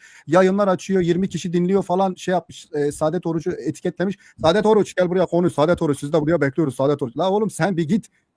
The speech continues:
Allah aşkına TikTokçu. Ya bir git Allah aşkına bir haddini bil ya.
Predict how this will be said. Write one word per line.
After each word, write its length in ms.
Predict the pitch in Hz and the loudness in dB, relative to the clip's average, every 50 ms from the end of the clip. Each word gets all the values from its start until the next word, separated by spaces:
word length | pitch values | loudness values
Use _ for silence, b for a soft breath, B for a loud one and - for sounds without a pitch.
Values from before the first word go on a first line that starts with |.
| _ | _
Allah 200 | - 143 165 196 | 0 0 4 4
aşkına 280 | 202 202 - - 160 135 | 4 2 2 0 -4 -2
TikTokçu. 560 | - 196 196 202 233 233 - - - 131 101 - _ _ _ _ _ _ _ _ _ _ _ _ _ - | 0 0 2 6 6 4 4 2 -4 -10 -12 -12 _ _ _ _ _ _ _ _ _ _ _ _ _ -12
Ya 120 | 131 127 | -6 -2
bir 80 | 185 170 | 0 0
git 120 | 208 - | 2 2
Allah 200 | 220 170 175 208 | 2 2 4 4
aşkına 220 | 233 220 - 185 170 | 2 2 0 -4 -4
bir 40 | 151 | -2
haddini 340 | 147 147 131 175 208 247 | -2 0 0 0 0 0
bil 100 | 254 240 | -2 -2
ya. 240 | 214 180 175 208 226 | -4 -4 -6 -8 -12